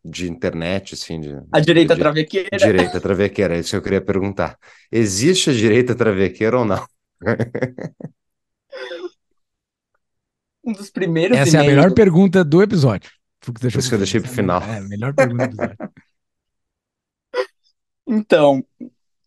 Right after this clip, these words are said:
Speaker 2: na D M tem muitos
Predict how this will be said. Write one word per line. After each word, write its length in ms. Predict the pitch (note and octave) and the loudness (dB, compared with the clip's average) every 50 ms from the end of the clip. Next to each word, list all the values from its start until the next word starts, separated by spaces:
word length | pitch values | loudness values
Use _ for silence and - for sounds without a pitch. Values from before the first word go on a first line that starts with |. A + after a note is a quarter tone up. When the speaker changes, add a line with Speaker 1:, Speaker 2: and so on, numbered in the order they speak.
| _ _ - - _ _ _ _ _ _ - | _ _ -20 -20 _ _ _ _ _ _ -6
Speaker 2:
na 140 | - F#3 G3+ | 0 2 2
D 140 | G#3 G3+ A#3+ A3+ F#3+ F#3 F#3 | 4 6 6 6 6 6 4
M 180 | F3+ E3+ D#3+ | 2 0 -4
tem 160 | D#3+ F3+ F#3 | -4 -4 -6
muitos 1000 | F#3 F3+ F#3 G3+ A3+ A#3+ A3+ - A#3+ G#3+ G3 F#3 F3 E3+ D#3+ - - - _ _ | -6 -8 -6 -4 -4 -4 -4 -4 -4 -2 0 0 -2 -2 -4 -8 -18 -20 _ _